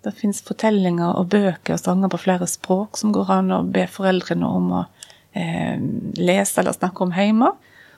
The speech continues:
Og så kan en bruke det samme på norsk i barnehagen, og da er barnet kjent med innholdet, med historien, og kan være med og, og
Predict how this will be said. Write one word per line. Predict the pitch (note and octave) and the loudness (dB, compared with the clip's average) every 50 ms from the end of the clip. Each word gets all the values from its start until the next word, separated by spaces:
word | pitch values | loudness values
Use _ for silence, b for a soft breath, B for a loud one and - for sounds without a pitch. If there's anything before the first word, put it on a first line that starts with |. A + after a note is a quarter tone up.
| b b | b b
Og | - E3+ | -2 -2
så | - - - C4 F#3+ | 0 4 2 2 2
kan | - D#3 D3+ D3+ | 2 0 0 0
en | D#3 D#3 D3+ C#3+ C3+ - | 0 0 0 0 0 0
bruke | - E3 D#3 - E3+ | -2 -2 -2 0 0
det | D#3+ C3+ | 0 0
samme | - - D#3+ D#3+ D#3+ | 0 0 0 0 0
på | - D#3+ | 0 0
norsk | D3+ D3 D3 - - - | -2 -2 -2 -4 -4 -4
i | D3 | -2
barnehagen, | D3 D3 D#3+ E3 D#3 D#3 - - C#3+ D3+ - | -2 0 0 0 0 0 0 -2 -2 -2 0
og | F3+ | 0
da | A#3 C#4 | 0 0
er | C4 | 2
barnet | G3+ G#3 G3+ F3 C#3+ - | 2 2 0 0 -2 -2
kjent | - - D#3+ E3 - - - - - - _ - | -2 -2 -2 -4 -4 -8 -12 -14 -14 -10 _ -2
med | F3+ - - | 0 2 2
innholdet, | D#3+ E3 D#3+ D#3 E3 E3 - F3 | 2 0 0 0 -2 -2 -2 -2
med | F3 E3+ E3+ | -2 -2 -2
historien, | D#3 E3+ - - F#3+ F3 - - - - E3+ - _ b b b b b b b b b b | -4 -4 0 2 2 4 4 2 0 0 -2 -4 _ b b b b b b b b b b
og | F#3 - | -4 -2
kan | - E3+ D#3+ | -2 -2 -2
være | D#3+ D#3+ D#3+ D#3+ | 0 0 -2 0
med | E3 F3+ F3 D#3+ D#3 - - | 0 0 0 0 0 -2 -2
og, | - D3+ D3 - | -2 -2 -2 0
og | - C3 C#3+ | 2 2 2